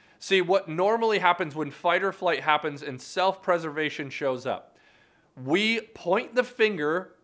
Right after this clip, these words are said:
at everyone else when things are going bad, and when things are going well, we take the credit. So he calls this the window or the mirror.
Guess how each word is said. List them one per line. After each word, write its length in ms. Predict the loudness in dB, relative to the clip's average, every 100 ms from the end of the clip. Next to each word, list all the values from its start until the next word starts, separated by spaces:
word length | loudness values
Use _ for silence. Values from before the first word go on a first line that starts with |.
| _ _ 0
at 180 | 0 2
everyone 400 | 2 4 2 4
else 220 | 2 0
when 120 | -4
things 220 | -4 -4
are 60 | -4
going 320 | 0 0 -2
bad, 480 | 0 2 4 0 -4 -14 _ _ _ _ -2
and 220 | -2 0
when 160 | -4
things 340 | -2 -2 -2 -4
are 60 |
going 540 | -2 0 0 0 -4 0
well, 560 | 4 8 6 4 0 -14 _ _ _ _ _ _ _ _ _ _
we 200 | -2 -2
take 340 | 0 0 0 -2
the 80 |
credit. 460 | -8 0 2 2 -6
So 160 | -6 -6
he 100 | -2
calls 300 | 4 4 2
this 140 | -6
the 120 | -4
window 440 | -2 -2 -2 0 0
or 240 | 0 0
the 100 | -2
mirror. 560 | -6 -2 0 2 0